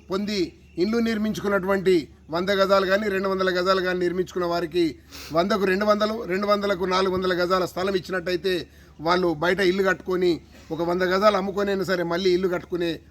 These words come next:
అవకాశం ఉంటుంది. మరియు అన్ని అనుమతులుండి ఇల్లు కట్టుకున్న వారికి పట్టాలు ఇచ్చి అరవై గజాల పట్టా ఇస్తే వాడు పింఛన్ తీసుకొని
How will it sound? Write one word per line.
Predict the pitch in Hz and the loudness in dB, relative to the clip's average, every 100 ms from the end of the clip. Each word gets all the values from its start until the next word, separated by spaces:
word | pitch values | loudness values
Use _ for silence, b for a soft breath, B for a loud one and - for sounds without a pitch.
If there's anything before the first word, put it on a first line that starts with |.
| - | -6
అవకాశం | 165 170 175 180 | -4 -2 -2 -4
ఉంటుంది. | 165 185 190 - B B - | -4 -4 -6 -10 B B -4
మరియు | 170 196 170 | 2 4 4
అన్ని | 180 240 233 147 - - _ - | 0 0 -2 -4 -8 -20 _ -8
అనుమతులుండి | 165 233 247 247 233 226 190 | -2 2 2 0 -2 -2 -2
ఇల్లు | 214 214 | -2 -2
కట్టుకున్న | - 208 202 | -2 -4 0
వారికి | 196 190 175 165 | 0 0 -2 0
పట్టాలు | 170 202 190 175 | -2 0 -2 -2
ఇచ్చి | 202 175 - b b 160 | -2 -2 -2 b b -4
అరవై | 180 196 190 | 2 2 4
గజాల | 185 185 160 | 2 0 -2
పట్టా | - 208 | -2 -2
ఇస్తే | 190 - 202 170 b b - | -2 -4 -4 -4 b b -6
వాడు | 165 175 165 135 | -2 0 -2 -4
పింఛన్ | 170 180 208 196 | -6 -4 -4 -4
తీసుకొని | 196 - 190 190 | -4 -2 0 4